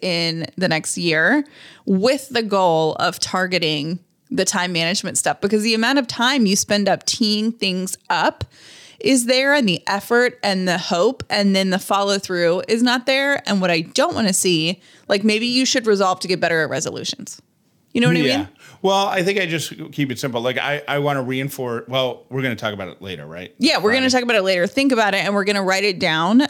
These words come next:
Speaker 1: Um, but I just wanna throw that your way. Now, mine from
Speaker 2: You,
Speaker 1: last year.
Speaker 2: you probably just had one.
Speaker 1: I had three.
Speaker 2: Okay.
Speaker 1: I had three. Uh, mine were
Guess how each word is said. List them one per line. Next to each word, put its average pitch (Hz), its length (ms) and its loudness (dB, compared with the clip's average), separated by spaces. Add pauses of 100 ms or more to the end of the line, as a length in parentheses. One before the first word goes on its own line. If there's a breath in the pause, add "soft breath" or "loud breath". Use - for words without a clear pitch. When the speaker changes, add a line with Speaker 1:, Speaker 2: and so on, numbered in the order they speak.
Speaker 1:
Um, 180 680 2 (640 loud breath)
but 196 320 0
I 196 140 0
just 185 180 0
wanna 190 180 0
throw 190 140 0
that 160 220 2
your 165 100 0
way. 113 140 -2
Now, 190 140 0
mine 202 680 2 (180)
from 214 180 0
Speaker 2:
You, 202 60 2
Speaker 1:
last 160 300 0
year. 139 320 0
Speaker 2:
you 117 100 -6
probably 104 280 -8
just 92 140 -16
had 78 160 -12
one. 80 280 -14 (400)
Speaker 1:
I 240 120 0
had 262 220 -2
three. 165 280 -2 (120)
Speaker 2:
Okay. 139 280 -2 (180)
Speaker 1:
I 202 60 0
had 170 120 2
three. 107 200 -6 (600 loud breath)
Uh, 214 340 2
mine 233 500 2
were 214 500 2